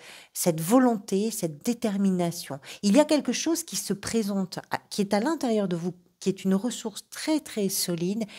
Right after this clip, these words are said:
et qui vous permet d'évoluer par rapport à tout ce que vous vivez peut-être durant ce, ce mois de juin. L'état d'esprit, c'est le pape et la huit de coupe. Alors là, c'est très intéressant.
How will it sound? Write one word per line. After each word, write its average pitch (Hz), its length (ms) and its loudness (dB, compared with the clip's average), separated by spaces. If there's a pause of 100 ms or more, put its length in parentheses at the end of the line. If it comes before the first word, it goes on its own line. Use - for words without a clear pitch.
(120)
et 185 80 0
qui 214 360 -2 (160)
vous 175 180 -2
permet 196 440 2
d'évoluer 180 540 2
par 202 160 -4
rapport 185 280 0
à 170 80 2
tout - 240 -4
ce - 100 -4
que - 80 -8
vous 170 180 -4
vivez 165 440 -2 (500)
peut-être 202 500 8
durant 170 320 -2
ce, 156 380 -2
ce - 240 0
mois 196 220 8
de 185 120 4
juin. - 300 -2 (600)
L'état 302 280 8
d'esprit, 285 640 2
c'est - 260 0
le 185 120 6
pape 269 500 -2 (160)
et 277 240 4
la 226 140 6
huit 240 420 0
de 202 60 4
coupe. - 240 -2
Alors 214 200 4
là, 302 120 6
c'est 285 160 0
très 269 340 0
intéressant. 202 520 0